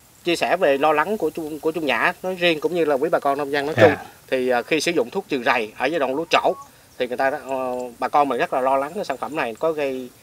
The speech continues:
Speaker 1: ảnh hưởng đến bông lúa hay không. Thì đối với sản phẩm T T L S bảy mươi W G của công ty Tân Thành chúng tôi là tuyệt đối an toàn khi phun ở giai đoạn lúa trổ, sẽ không gây nóng và cháy hay là lép hạt.
Speaker 2: Dạ anh Trường ơi, cho em hỏi, ờ,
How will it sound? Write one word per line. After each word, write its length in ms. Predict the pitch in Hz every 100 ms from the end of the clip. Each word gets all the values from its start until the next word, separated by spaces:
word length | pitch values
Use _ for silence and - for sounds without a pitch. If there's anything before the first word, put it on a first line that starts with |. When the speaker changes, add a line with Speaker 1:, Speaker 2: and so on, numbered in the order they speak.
| -
Speaker 1:
ảnh 180 | - 147
hưởng 240 | 147 113 147
đến 180 | 170 180
bông 180 | 147 123
lúa 140 | 180
hay 100 | 190
không. 200 | - - - - - - - _ -
Thì 160 | 156 147
đối 200 | 165 214
với 140 | 247
sản 160 | 180 165
phẩm 220 | - 185
T 100 | - 175
T 40 | 170
L 120 | 165
S 180 | 214 -
bảy 140 | 139
mươi 180 | 175 170
W 140 | 160 165
G 260 | 175 170 156
của 80 | 143
công 160 | 185
ty 180 | 160 165
Tân 140 | 156 143
Thành 120 | 127
chúng 140 | 165
tôi 240 | 170 160 135
là 120 | 123 _ -
tuyệt 200 | 156 - _
đối 240 | 147 160 214
an 240 | 160 147
toàn 260 | 240 127 110 - -
khi 200 | - 156
phun 240 | - 180 139
ở 80 | 113
giai 100 | 147
đoạn 120 | 127
lúa 80 | 135
trổ, 240 | 139 104 180 - - -
sẽ 140 | - 135
không 340 | - 175 165
gây 280 | 165 165 147 - -
nóng 260 | 160 170 226 -
và 220 | 127 110
cháy 360 | - 147 175 208
hay 100 | 160
là 160 | 127 117
lép 200 | 143 -
hạt. 140 | 110 - - - - - - - _ -
Speaker 2:
Dạ 100 | 139
anh 140 | 160
Trường 200 | 160 151
ơi, 100 | 170
cho 100 | 175
em 140 | 180 170
hỏi, 320 | 139 151 220
ờ, 600 | 208 185 175 170 165